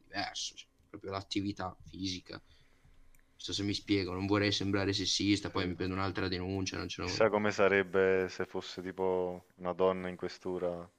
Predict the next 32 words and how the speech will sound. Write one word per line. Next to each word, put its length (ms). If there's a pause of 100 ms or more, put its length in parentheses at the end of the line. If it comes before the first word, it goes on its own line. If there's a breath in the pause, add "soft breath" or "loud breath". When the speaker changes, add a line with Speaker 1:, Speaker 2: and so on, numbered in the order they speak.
Speaker 2:
"Lei 160
è 20
stata 240
violentata 380
da 40
otto 220
uomini." 360
Ah, 140
figo. 420 (440)
Speaker 1:
Eh, 180
non 180
cre-, 220
no, 280
non 120
credo 240
proprio 280
che 100
Speaker 2:
<laughs> 0
Speaker 1:
s-, 160
mm, 240
sarà 260
così. 200 (200)
Non 360
dubito 280
Speaker 2:
In 60
un 60
Speaker 1:
che 40
sia 220
Speaker 2:
universo 240
Speaker 1:
così. 0
Speaker 2:
parallelo, 560
probabilmente. 720